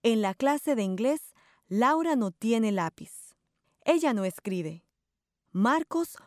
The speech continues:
no tiene su mochila. Él no tiene pluma, no tiene papel, no tiene calculadora. Habla con su mamá por teléfono,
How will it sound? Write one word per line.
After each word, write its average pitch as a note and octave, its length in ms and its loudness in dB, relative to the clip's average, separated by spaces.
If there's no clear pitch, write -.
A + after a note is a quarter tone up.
no G3+ 240 0
tiene C4 420 0
su A3+ 140 -4
mochila. F3 600 -6
Él E4+ 220 4
no D#4 100 2
tiene A3 320 0
pluma, B3+ 460 -2
no G3+ 240 2
tiene G#3+ 400 0
papel, B3+ 520 -2
no G3 220 0
tiene D4+ 380 2
calculadora. F3 840 -4
Habla F4 340 2
con G#3+ 160 -2
su F#3+ 160 -6
mamá F3+ 360 0
por G#3+ 200 -4
teléfono, E3+ 680 -6